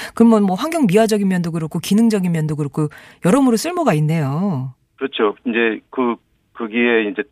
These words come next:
Speaker 2: 책상 같은 데다 올려놓고 이제
Speaker 1: 예.
Speaker 2: 꽃을 저희들이 만들었거든요. 같이. 그래서 좀, 좀 박제되는 그런 꽃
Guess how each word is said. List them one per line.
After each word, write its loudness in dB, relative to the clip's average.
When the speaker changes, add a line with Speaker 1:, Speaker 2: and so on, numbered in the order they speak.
Speaker 2:
책상 2
같은 -2
데다 0
올려놓고 -2
이제 0
Speaker 1:
예. 0
Speaker 2:
꽃을 0
저희들이 -2
만들었거든요. -2
같이. -10
그래서 -4
좀, -10
좀 -6
박제되는 0
그런 -8
꽃 -10